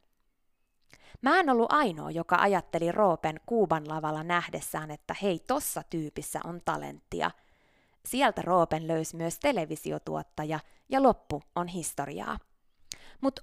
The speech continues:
onko kaikki tullut helposti? Onko Roopella käynyt vaan tuuri? Mitä Roope ajattelee unelmista ja mahdollisuuksista? Entä oman näköisestä elämästä? Tästä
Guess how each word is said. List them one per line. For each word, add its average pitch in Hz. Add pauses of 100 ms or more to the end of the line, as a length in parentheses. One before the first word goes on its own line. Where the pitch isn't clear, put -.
(140)
onko 370
kaikki 277
tullut 220
helposti? - (340)
Onko 170
Roopella 170
käynyt 160
vaan 254
tuuri? 254 (580)
Mitä 294
Roope 262
ajattelee 170
unelmista 160
ja 160
mahdollisuuksista? 170 (400)
Entä 269
oman 170
näköisestä 151
elämästä? 165 (1300)
Tästä 269